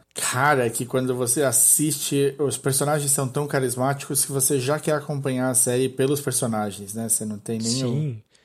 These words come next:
Speaker 2: O primeiro episódio tem um ritmo super legal, porque passa um bom tempo ali na cidade deles, ali em Chicago, ver como é que é a vida deles, o que que tá acontecendo, qual que é a relação de um com o outro,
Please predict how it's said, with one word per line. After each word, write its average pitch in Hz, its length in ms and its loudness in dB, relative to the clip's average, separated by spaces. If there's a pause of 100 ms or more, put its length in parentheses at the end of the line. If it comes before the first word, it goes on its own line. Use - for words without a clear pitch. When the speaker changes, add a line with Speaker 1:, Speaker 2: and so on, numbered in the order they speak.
(460)
Speaker 2:
O 131 60 -10
primeiro 147 300 2
episódio 160 320 2
tem 160 80 2
um 143 60 4
ritmo 151 300 2
super 202 320 -2
legal, 143 400 2
porque 135 260 -6
passa 135 320 -2
um 127 100 -2
bom 143 280 0
tempo 151 340 0
ali 127 240 2
na 123 160 2
cidade 120 500 0
deles, 117 380 0
ali 110 160 -4
em 120 40 -4
Chicago, 120 440 -4
ver 117 160 -2
como 123 180 -4
é 131 40 2
que - 100 -8
é 135 60 2
a - 20 -2
vida 127 180 -2
deles, 131 640 2
o - 60 -10
que - 80 -18
que - 60 -20
tá 147 100 -4
acontecendo, 135 520 -2 (600)
qual 131 160 -2
que - 100 -10
é 107 40 -4
a - 20 -4
relação 135 420 0
de 127 80 0
um 135 80 2
com 127 140 -2
o 120 60 0
outro, 147 440 2